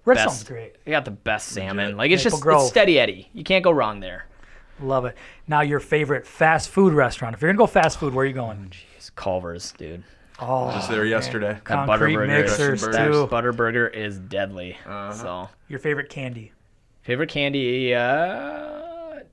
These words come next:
Speaker 2: Reese's Peanut Butter Cups. Duh.
Speaker 1: Your favorite meal of all time. You're on death row. What are you
Speaker 3: Mm-hmm.
Speaker 1: eating?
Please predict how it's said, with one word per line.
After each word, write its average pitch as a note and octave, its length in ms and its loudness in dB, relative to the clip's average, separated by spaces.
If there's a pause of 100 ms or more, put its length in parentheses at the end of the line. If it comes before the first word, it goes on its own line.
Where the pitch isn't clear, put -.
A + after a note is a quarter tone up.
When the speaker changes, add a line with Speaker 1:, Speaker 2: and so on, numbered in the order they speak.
(200)
Speaker 2:
Reese's B2+ 300 -4
Peanut E3 180 -4
Butter G2 160 -8
Cups. - 400 -12 (200)
Duh. B2+ 240 -2 (380)
Speaker 1:
Your C#3 200 -4
favorite F3 500 4
meal D3+ 480 2
of C3 160 -4
all C#3+ 240 4
time. C3 320 -2
You're C3+ 120 0
on C3 120 0
death C#3 280 -2
row. C#3+ 120 2
What C3 160 0
are D3 60 -4
you C#3 60 -6
Speaker 3:
Mm-hmm. C3+ 100 -8
Speaker 1:
eating? A2 240 -10